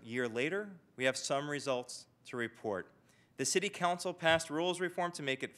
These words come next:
fair and accountable with legislation that will be online for you to do what you wish. I identified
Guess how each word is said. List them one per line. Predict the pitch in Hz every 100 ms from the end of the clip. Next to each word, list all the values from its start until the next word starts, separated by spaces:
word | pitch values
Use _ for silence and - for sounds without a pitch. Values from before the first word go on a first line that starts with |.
| -
fair | 143 185 190
and | 123 -
accountable | - 151 160 160 175
with | 127 131
legislation | 127 127 - 143 147 156
that | 123
will | 113
be | 123
online | - 143 156 156 160
for | -
you | 127 127
to | 117 101 - - _ -
do | 156
what | 143 139 120
you | 107
wish. | 107 - - - _ _ - _
I | - 135
identified | 156 156 160 156